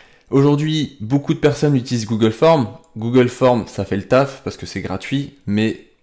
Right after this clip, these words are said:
on va pas se le cacher, c'est pas très joli et c'est quand même très limité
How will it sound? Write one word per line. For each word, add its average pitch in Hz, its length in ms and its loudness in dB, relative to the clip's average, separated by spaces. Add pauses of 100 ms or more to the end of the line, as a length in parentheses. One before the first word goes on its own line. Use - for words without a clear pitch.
(100)
on 98 40 -8
va 92 80 -8
pas 98 120 -8
se - 100 -10
le 95 60 -12
cacher, 98 240 -4
c'est - 140 -8
pas 95 140 -6
très - 280 -6
joli 107 480 -4 (220)
et 98 80 -10
c'est - 100 -10
quand - 80 0
même 110 220 -2
très - 340 0
limité 117 640 0